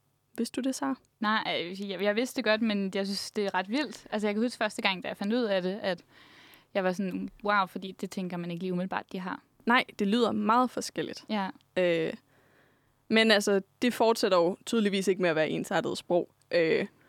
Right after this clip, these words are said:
Speaker 1: for sproget forgrener sig, øh, det her indoeuropæiske fællessprog, forgrener sig i fire forskellige grene. Og de vigtige for det, vi skal tale om i dag,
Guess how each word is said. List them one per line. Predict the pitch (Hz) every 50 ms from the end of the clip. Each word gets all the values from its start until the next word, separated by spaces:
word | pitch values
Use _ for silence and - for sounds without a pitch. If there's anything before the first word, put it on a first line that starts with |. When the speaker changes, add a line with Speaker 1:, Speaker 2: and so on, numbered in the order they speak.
| _ _
Speaker 1:
for | - - - 190 185 175 170 165
sproget | 156 - - 226 214 208 208
forgrener | 202 185 - 202 202 151 190 202
sig, | - - 185 196 - - _ _ _ -
øh, | 180 170
det | 185 190 175
her | 190 -
indoeuropæiske | 185 196 185 226 226 214 180 165 165 - - 170 165 - - - 175
fællessprog, | - - 180 - - - 202 - - - - 180 180 - - _ _ _ _ _
forgrener | - - 185 190 196 - - 208
sig | - 196 185
i | 196
fire | - - 208 196 208 214
forskellige | - - - - - - 233 185 180 175
grene. | - - 160 156 160 165 170 190 - _ _ _ _ _ _ _ _ _
Og | - 202
de | 214 233
vigtige | 208 240 240 - _ - 254 254 240 233 -
for | - - 196
det, | - - 208 202 190 196
vi | 208
skal | - - 196 175
tale | - - 170 170 170 170
om | 170 - - _
i | -
dag, | 190 - 180 170 - - -